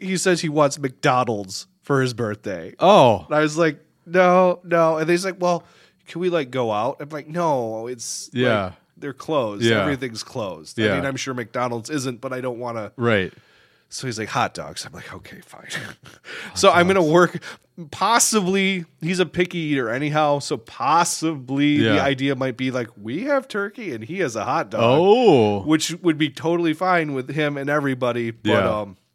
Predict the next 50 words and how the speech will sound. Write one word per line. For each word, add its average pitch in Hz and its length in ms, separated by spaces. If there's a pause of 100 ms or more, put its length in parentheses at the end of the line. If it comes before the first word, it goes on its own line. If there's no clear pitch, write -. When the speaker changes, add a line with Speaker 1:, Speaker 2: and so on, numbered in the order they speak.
Speaker 1:
it's - 80
gonna 160 180
be 127 100
a 113 60
little 101 240
different. 92 640
<laughs> - 80
Speaker 2:
Hot - 100
Speaker 1:
And 196 160
that's 226 180
Speaker 2:
dogs. 208 200
Speaker 1:
okay. 359 180
I'm 175 160
embracing 190 580
it. 110 220
Speaker 2:
Yeah. 117 400 (120)
Speaker 1:
But 165 140
I 156 120
was 139 80
Speaker 2:
Rolling 117 160
Speaker 1:
just 101 140
Speaker 2:
with 92 140
it. 107 200
Yeah. 104 320
Speaker 1:
disappointed 120 680
Speaker 2:
That 135 100
Speaker 1:
that - 20
it 175 40
Speaker 2:
actually 185 200
Speaker 1:
was - 60
Speaker 2:
could - 100
Speaker 1:
hot 120 40
Speaker 2:
work 147 180
Speaker 1:
dogs. 147 200
Speaker 2:
out - 40
perfectly, 151 400
because 110 320
if 113 140
you 123 100
guys 127 220
all 117 120
have 110 180
Thanksgiving 101 500
dinner, 101 460 (380)
does 107 160
he 117 80
typically 101 500
enjoy 85 380
Thanksgiving 127 560
dinner? 139 320